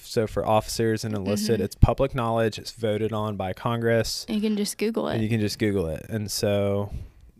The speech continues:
Speaker 1: all the information's out there. Nothing is a surprise. And there's all
Speaker 2: Yeah.
Speaker 1: sorts of, like, financial stuff, um, like, different types of pay and whatnot,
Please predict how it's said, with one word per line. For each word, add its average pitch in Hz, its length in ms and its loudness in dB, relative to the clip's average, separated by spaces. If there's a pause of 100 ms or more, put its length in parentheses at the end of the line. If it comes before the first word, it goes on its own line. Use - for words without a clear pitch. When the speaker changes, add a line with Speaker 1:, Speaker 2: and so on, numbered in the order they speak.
(580)
Speaker 1:
all 113 180 4
the 110 80 2
information's 104 500 -4
out - 180 -6
there. 87 160 -2
Nothing 113 380 0
is 113 100 0
a 110 60 -4
surprise. 107 680 2
And 113 160 -2
there's 110 160 0
all 131 120 8
Speaker 2:
Yeah. 123 60 2
Speaker 1:
sorts 123 280 2
of, 110 180 -2
like, 104 260 0
financial 107 680 -2
stuff, - 520 -4 (720)
um, 95 640 -4 (200)
like, - 300 -6
different - 260 -2
types - 220 -4
of - 80 -8
pay 101 200 2
and 95 120 -6
whatnot, - 400 -12